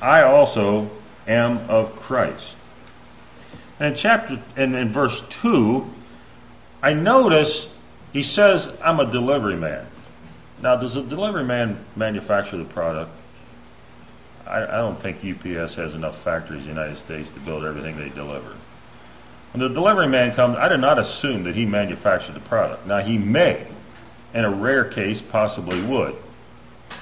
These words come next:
But he says, "I'm delivery man. I, I, uh, I'm passing this on.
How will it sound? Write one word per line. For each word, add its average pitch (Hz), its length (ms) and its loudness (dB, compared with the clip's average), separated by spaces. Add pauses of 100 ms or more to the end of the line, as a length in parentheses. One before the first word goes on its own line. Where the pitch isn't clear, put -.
(640)
But 117 540 6
he 170 160 -2
says, 143 300 4
"I'm 180 300 2
delivery 120 380 0
man. 71 280 -6 (2250)
I, 110 180 2
I, 131 300 4
uh, 92 360 4 (680)
I'm 160 220 2
passing 151 480 4
this 147 200 2
on. 127 400 4